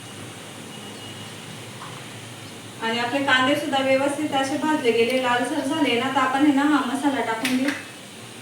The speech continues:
आणि आपल्याला कुकरलाच भाजी लावायची, त्याच्यामुळे ना,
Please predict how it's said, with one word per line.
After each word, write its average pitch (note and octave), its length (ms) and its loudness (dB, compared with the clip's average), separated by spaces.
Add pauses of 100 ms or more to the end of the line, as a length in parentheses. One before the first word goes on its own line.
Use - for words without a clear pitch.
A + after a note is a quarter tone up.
(200)
आणि C#4 180 6
आपल्याला D4+ 320 4
कुकरलाच E4 520 2
भाजी D#4 280 4
लावायची, C4+ 440 4
त्याच्यामुळे C4+ 440 0
ना, C#4+ 100 2